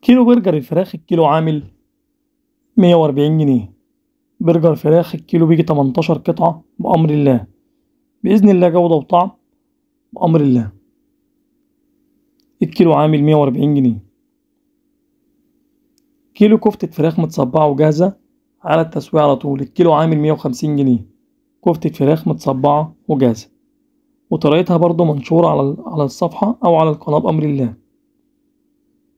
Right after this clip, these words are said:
كيلو صدوق الفراخ الكيلو عامل مية وستين جنيه. بإذن الله جودة وطعم على التسوية. برضو الطريقة بتاعته يعني نشرها أنا على الصفحة،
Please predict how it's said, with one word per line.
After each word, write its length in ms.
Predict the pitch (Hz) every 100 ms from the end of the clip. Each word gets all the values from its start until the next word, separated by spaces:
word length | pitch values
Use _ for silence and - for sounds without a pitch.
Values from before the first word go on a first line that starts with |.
| _
كيلو 200 | - 220
صدوق 300 | 233 185 202
الفراخ 340 | 185 160 170 180
الكيلو 260 | 160 160
عامل 260 | 147 160 160
مية 140 | 151
وستين 440 | 160 160 160 160 156
جنيه. 240 | 143 127 117 _ _ _ _ _ _ _ _ _
بإذن 300 | - 160 160
الله 340 | 156 151 175 240 -
جودة 280 | 160 151 156
وطعم 400 | 139 151 123 120 _ _ _ -
على 180 | 156
التسوية. 560 | 160 160 156 151 127 120 _ _ _ _ _ -
برضو 260 | 160 165 160
الطريقة 260 | 165 160
بتاعته 420 | 165 175 160 220 226 _ _ _ _ _ _ _ _ _ _ _ -
يعني 320 | 160 139 139
نشرها 340 | 156 143 170 165
أنا 80 |
على 80 | 156
الصفحة، 480 | 139 - 170 220